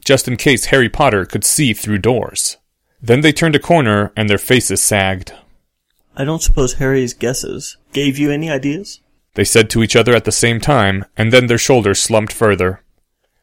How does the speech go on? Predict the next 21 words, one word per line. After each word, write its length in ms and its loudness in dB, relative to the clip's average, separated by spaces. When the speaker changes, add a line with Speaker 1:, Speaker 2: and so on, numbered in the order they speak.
Speaker 1:
Their 140 2
last 380 2
relevant 340 4
memory 380 2
was 200 0
a 60 2
Flume 400 0
refusing 400 0
to 100 0
help 280 4
them, 320 -4
though 140 0
they 120 0
couldn't 300 -2
remember 380 0
what 380 2
they'd 140 0
asked 300 0
him 120 0
to 100 -2
do. 400 0